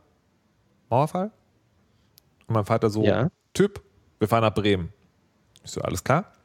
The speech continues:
Speaker 1: Und wir in unseren Wartburg war's, glaub ich. Rückbänke umgeklappt, ich hinten so als Bett, vorne die Erwachsenen. Dann nach Bremen.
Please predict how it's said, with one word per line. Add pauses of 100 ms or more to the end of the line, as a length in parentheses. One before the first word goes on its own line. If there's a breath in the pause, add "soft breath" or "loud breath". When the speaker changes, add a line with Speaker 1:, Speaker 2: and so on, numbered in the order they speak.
Speaker 1:
Und
wir
in
unseren (800)
Wartburg
war's,
glaub
ich. (880 loud breath)
Rückbänke
umgeklappt,
ich
hinten
so
als
Bett, (440)
vorne
die
Erwachsenen. (800)
Dann
nach
Bremen.